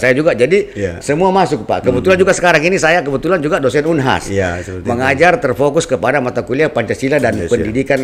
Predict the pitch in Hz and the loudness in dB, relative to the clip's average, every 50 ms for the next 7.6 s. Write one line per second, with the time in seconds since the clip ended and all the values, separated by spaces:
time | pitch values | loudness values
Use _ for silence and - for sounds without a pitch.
0 | 127 - - 113 117 113 113 113 120 120 - 90 90 87 80 113 107 85 90 113 | -4 -6 -4 -2 -2 0 0 0 0 2 2 2 2 2 2 0 -4 -6 -6 -8
1 | 147 175 175 165 160 147 151 175 208 226 220 220 185 180 175 165 156 160 170 170 | -8 -2 0 0 2 2 2 0 0 -2 -2 0 0 2 2 2 2 4 4 4
2 | 151 110 117 165 - - 98 95 90 85 - - - - 90 73 64 104 107 95 | 4 4 4 2 2 2 2 0 0 0 0 -2 -2 -4 -6 -6 -4 -4 -2 0
3 | 120 139 - - - 120 165 180 175 180 - 147 139 - - 190 165 147 135 131 | 0 0 0 0 0 4 6 6 4 4 2 -2 0 0 0 0 0 0 -2 0
4 | 147 160 143 - 151 151 113 143 127 127 - 80 78 71 73 - - - - 190 | 0 0 0 0 0 0 0 0 0 0 0 0 0 -2 -4 -8 -12 -4 0 2
5 | 220 214 226 - - 185 170 165 165 175 160 151 156 160 165 170 202 233 214 147 | 4 4 4 2 4 4 4 4 6 4 4 4 6 6 8 8 8 8 6 4
6 | - - 101 92 117 120 117 123 101 135 135 120 175 170 170 170 143 143 175 180 | 0 -8 -6 -4 -2 -2 -2 -2 0 0 0 2 2 2 2 2 0 2 0 0
7 | 170 - 147 139 135 180 208 196 - - - | 0 0 -2 0 0 0 0 0 -2 -10 -20